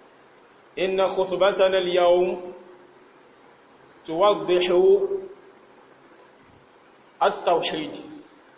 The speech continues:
فالتوحيد عباد الله مصدر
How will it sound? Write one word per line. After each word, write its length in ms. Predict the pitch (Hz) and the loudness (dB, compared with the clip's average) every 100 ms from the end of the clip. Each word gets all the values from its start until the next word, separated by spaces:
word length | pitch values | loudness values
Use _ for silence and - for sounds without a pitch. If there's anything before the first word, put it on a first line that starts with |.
| _ - - - - - - - - - - - - - _ - - - - - - - - 160 | _ -20 -20 -20 -20 -20 -20 -20 -20 -20 -20 -20 -20 -20 _ -20 -20 -20 -20 -20 -20 -20 -10 -4
فالتوحيد 680 | 175 190 185 185 214 233 | -2 0 0 2 0 2
عباد 520 | 208 202 202 208 208 196 | 2 4 4 4 4 2
الله 560 | 190 185 190 180 175 | 2 2 2 2 0
مصدر 920 | 175 202 196 165 175 170 170 175 185 | 0 -2 -2 -2 0 2 0 -2 -4